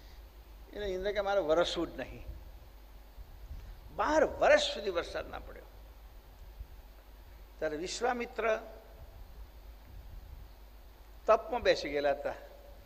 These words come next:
બાર વર્ષે ઉઠ્યા ત્યારે જોયું કે, ઓહો, ક્યાંય જ્યાં જુઓ તો હાડપિંજર, હાડપિંજર, ભૂખચારાથી, ભૂખ, ભૂખમરાથી પશુઓ મરી ગયેલા, માણસો મરી ગયેલા,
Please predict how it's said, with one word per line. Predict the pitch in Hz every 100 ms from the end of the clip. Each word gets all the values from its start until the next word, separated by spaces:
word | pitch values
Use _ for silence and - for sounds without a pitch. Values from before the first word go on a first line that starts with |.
| - - -
બાર | 220 311
વર્ષે | 277 262 277
ઉઠ્યા | 262 233 - 302 220 - - - - - - - - - - - -
ત્યારે | - -
જોયું | - 269 269
કે, |
ઓહો, | 262 262 254 240 208 180 - - -
ક્યાંય | - 240 277 269 247 226 214 202 - - - - - - - - - - - - - -
જ્યાં | - 269 240
જુઓ | 254 220
તો | 170
હાડપિંજર, | 151 233 233 233 226 233 220
હાડપિંજર, | 156 175 196 196 190 196 180 180 -
ભૂખચારાથી, | 185 - 190 185 180 175 156 151 - - - - - 139
ભૂખ, | 190 - 190
ભૂખમરાથી | 160 151 160 - 185 185 185 185 185 180
પશુઓ | 165 - 160 - 220 190
મરી | 175 170
ગયેલા, | 165 160 156 147 135
માણસો | 135 165 196 180 165
મરી | 160 160
ગયેલા, | 156 156 151 139